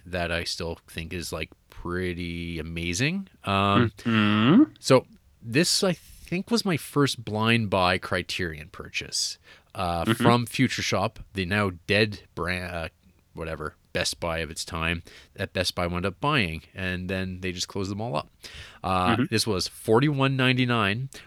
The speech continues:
Speaker 1: which was quite a lot of money back in two thousand one.
Speaker 2: Mm-hmm.
Speaker 1: Um,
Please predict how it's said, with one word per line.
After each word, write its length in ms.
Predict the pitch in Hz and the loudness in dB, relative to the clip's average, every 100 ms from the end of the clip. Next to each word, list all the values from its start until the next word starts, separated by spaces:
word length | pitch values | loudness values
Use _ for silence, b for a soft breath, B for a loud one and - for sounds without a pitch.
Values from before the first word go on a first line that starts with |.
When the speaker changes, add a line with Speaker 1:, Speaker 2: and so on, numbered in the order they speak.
| - | -2
Speaker 1:
which 200 | 104 - | -2 0
was 360 | 98 90 87 - | 2 2 0 -8
quite 240 | - 139 180 | -4 0 2
a 60 | |
lot 180 | 190 185 | 2 4
of 80 | 180 | 2
money 300 | 180 202 110 | 2 2 0
back 400 | 87 95 95 - | 2 0 0 0
in 260 | 98 87 85 _ | 0 -2 -8 _
two 180 | - 110 | -10 -8
thousand 840 | - 101 101 104 90 92 85 80 | -6 -2 0 0 -2 -6 -8 -8
one. 380 | 80 85 85 135 - _ _ _ _ _ | -6 -6 -4 -6 -10 _ _ _ _ _
Speaker 2:
Mm-hmm. 420 | 120 123 120 - | 2 4 2 2
Speaker 1:
Um, 480 | 113 107 107 107 107 | 4 6 6 2 -2